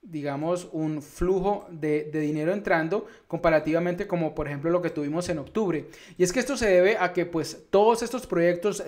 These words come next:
DeFi están obviamente instalados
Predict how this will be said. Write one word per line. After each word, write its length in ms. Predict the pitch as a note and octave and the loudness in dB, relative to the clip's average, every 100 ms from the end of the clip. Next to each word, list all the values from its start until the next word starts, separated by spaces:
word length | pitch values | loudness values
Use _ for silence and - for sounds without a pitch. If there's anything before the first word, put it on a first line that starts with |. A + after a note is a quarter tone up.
| D#3 | -6
DeFi 560 | A3 B3 G3+ D#3+ F3 F3 - - | -4 0 4 4 2 -2 -14 -10
están 540 | - A3+ - G3 F#3 G3+ | -6 -4 2 4 4 2
obviamente 720 | F3 G3+ G3 E3+ E3+ G3+ A3 | 4 4 4 0 0 -2 0
instalados 1000 | A3+ B3 - A3 F3 E3 D#3+ A3+ B3 | -2 -2 2 4 6 6 4 2 -2